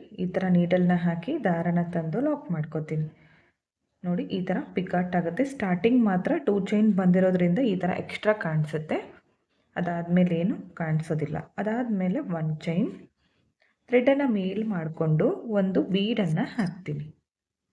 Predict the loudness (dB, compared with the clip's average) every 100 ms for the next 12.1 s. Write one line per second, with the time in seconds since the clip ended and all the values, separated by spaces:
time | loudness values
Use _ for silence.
0 | _ _ _ _ _ _ _ _ _ -8
1 | -6 -4 -4 -2 0 -2 -2 -2 0 0
2 | 0 0 -2 -2 0 0 0 -6 -20 _
3 | _ _ _ _ -6 -2 0 0 -4 -6
4 | -16 _ _ -8 -8 -4 -2 -2 -2 -2
5 | -2 0 0 -2 -10 _ _ _ _ _
6 | -6 -4 -4 0 0 0 0 0 0 0
7 | 0 2 0 2 2 0 0 2 0 0
8 | -2 0 -2 -2 0 0 -2 -6 -6 -6
9 | -2 -2 -2 -8 -20 _ _ _ _ _
10 | -20 -4 2 4 4 2 2 0 0 -2
11 | 0 0 -2 0 0 2 0 -2 -4 -2